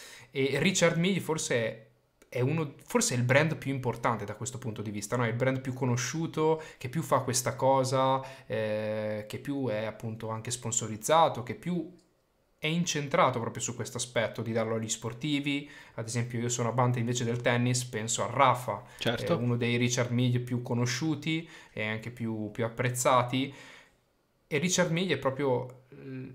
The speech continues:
Speaker 1: diciamo, l'estremizzazione della tecnica nel mondo dell'orologeria, in tutti i sensi, sia dal punto di vista estetico, perché sono molto grossi, molto particolari.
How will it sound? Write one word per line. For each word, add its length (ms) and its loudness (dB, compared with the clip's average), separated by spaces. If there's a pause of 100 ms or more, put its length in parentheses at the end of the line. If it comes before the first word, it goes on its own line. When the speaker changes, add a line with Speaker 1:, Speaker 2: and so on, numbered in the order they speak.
Speaker 1:
diciamo, 420 -2
l'estremizzazione 840 0
della 240 2
tecnica 500 0
nel 140 0
mondo 200 -4
dell'orologeria, 840 -4
in 120 -2
tutti 220 -6
i 40 0
sensi, 340 -4
sia 100 -2
dal 120 2
punto 200 -2
di 80 2
vista 220 2
estetico, 500 0
perché 220 -6
sono 240 -4
molto 360 -2
grossi, 400 0
molto 320 -4
particolari. 800 0